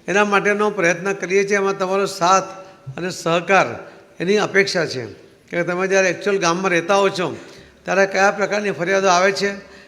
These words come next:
એ ફરિયાદોનું નિવારણ કેવી રીતે થાય એ પણ પ્રયત્ન કરવો જોઈએ. આ તમને ટોયલેટ બહુ નાની વાત લાગતી હશે, પરંતુ આ ટોયલેટને કારણે દર વર્ષે જે બહાર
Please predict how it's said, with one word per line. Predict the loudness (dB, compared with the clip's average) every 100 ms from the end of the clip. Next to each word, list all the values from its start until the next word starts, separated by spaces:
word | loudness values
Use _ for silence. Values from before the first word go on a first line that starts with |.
| _
એ | -6 -4
ફરિયાદોનું | -2 0 0 0 -2 -2
નિવારણ | -2 0 -2 -2
કેવી | 0 0
રીતે | 2 0
થાય | 0 -2 -2 -12 -20 -20 -20 -10
એ | -8
પણ | -4 -4
પ્રયત્ન | -2 0 0 0 -2
કરવો | 0 0
જોઈએ. | 0 -2 -4 -8 -14 -20 -20 -20 -14
આ | -2 0
તમને | 0 -2 0 0
ટોયલેટ | 2 0 2 0 -2 -14 -20 -20 -20 -20 _
બહુ | -4
નાની | 0 2 4 4
વાત | 2
લાગતી | 2 -2 0 0
હશે, | 0 -4 -6 -12 -20 -20 -20 _ -4
પરંતુ | 0 2 2
આ | 4 4
ટોયલેટને | 4 0 0 -2 -2 -6 -2
કારણે | 0 2 0 -4 -8 -20 -20 -20 -20 _ -10
દર | 0 4 4
વર્ષે | 2 0 0 -2 0
જે | -2
બહાર | 0 2 2